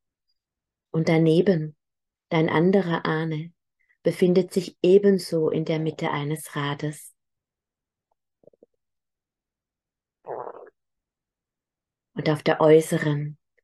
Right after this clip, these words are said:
Seite des Rades befinden sich seine Ahnen,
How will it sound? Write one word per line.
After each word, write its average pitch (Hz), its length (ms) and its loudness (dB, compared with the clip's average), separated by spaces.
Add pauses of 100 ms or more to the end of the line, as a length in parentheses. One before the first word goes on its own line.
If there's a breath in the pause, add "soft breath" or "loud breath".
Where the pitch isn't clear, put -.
(260)
Seite 160 440 0
des 160 300 -2
Rades 156 580 -2
befinden 170 480 -2
sich 175 300 -6
seine 190 460 2
Ahnen, 143 500 -8